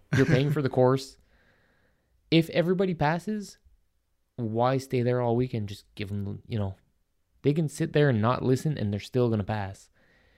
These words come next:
Speaker 2: which I find a bit un-, like, you know, not right. I've brought this up many times, uh, to different people, and I, I feel like, I know when I took an example, it, it's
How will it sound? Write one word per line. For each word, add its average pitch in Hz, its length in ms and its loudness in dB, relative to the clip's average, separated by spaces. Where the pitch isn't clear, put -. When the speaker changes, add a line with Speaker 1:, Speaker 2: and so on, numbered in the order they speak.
Speaker 2:
which 135 240 4
I 120 80 2
find 131 520 -2
a 120 60 -4
bit 120 300 0
un-, 117 200 -4
like, 113 220 -10
you 131 120 -2
know, 113 240 -2
not 117 320 -2
right. 113 280 0
I've 113 240 0
brought 117 240 2
this 120 180 -2
up 127 260 -2
many 123 240 2
times, 120 520 -2
uh, 101 280 -2
to - 120 -8
different 113 300 -2
people, 135 420 0
and 107 200 0
I, 101 120 0
I 113 120 -4
feel 123 340 2
like, 110 440 -2
I 139 100 2
know 165 120 4
when 170 140 2
I 143 100 4
took 151 300 0
an 131 120 0
example, 127 440 0
it, 85 160 -8
it's - 240 -10